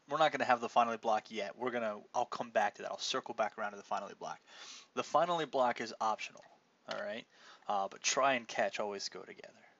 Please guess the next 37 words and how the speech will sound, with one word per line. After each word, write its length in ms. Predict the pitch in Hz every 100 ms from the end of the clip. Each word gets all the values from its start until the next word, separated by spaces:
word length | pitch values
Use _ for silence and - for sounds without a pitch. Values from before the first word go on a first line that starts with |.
| _ _ _
Okay, 220 | 104 - - - _ - - -
so 140 | -
what 180 | 131 190
we 100 | 214
can 160 | 214 170
do 340 | 135 117 110 -
is 160 | 127 120
we 100 | 165
can 120 | 208
put 180 | - - -
any 200 | 190 247
code, 520 | - - 117 90 98 - _ _ _ _ _ _ _ -
uh, 300 | 98 92 92 98
that, 160 | 98 - 113
that, 120 | 107 90 104 _ _ _
that 160 | 117 -
can 180 | - -
potentially 680 | - - 170 180 - 123
crash 720 | 110 - 110 98 110 - - - _ _ _ _ _
inside 440 | 175 196 - 135 123
our 140 | 107
try 360 | - - 101 98
catch 380 | - 95 98 -
block. 260 | 85 - - - _ _ -
All 80 |
right, 240 | 101 104 127 - -
so 360 | - - 113 110
what 180 | 120 175
I'm 140 | 208
gonna 180 | 180 143
do 240 | 113 110
here 340 | 101 110 101 104
is 240 | 120 117 110
I'm 360 | 131 147 143 120
going 280 | 123 113 110
to 80 |
put 460 | - - 170 - -